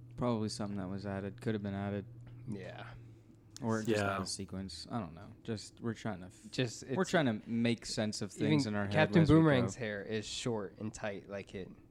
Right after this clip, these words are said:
Speaker 2: normally is and not like the homeless guy hair he had two weeks ago. Um, but yeah, the, it's a good, well-placed joke,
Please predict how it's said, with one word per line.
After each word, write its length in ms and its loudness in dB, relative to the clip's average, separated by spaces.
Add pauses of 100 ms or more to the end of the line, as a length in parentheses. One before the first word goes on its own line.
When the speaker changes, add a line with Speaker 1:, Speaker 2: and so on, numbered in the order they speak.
(160)
Speaker 2:
normally 440 -2
is 340 -8
and 120 -4
not 220 -6
like 260 -10
the 200 -10 (300)
homeless 340 0
guy 500 -8
hair 340 -6
he 140 -8
had 380 -8 (420)
two 160 -4
weeks 240 -8
ago. 340 -8 (580)
Um, 600 2 (460)
but 160 4
yeah, 260 10
the, 240 6 (420)
it's 180 0
a 40 4
good, 220 6
well-placed 560 4
joke, 320 2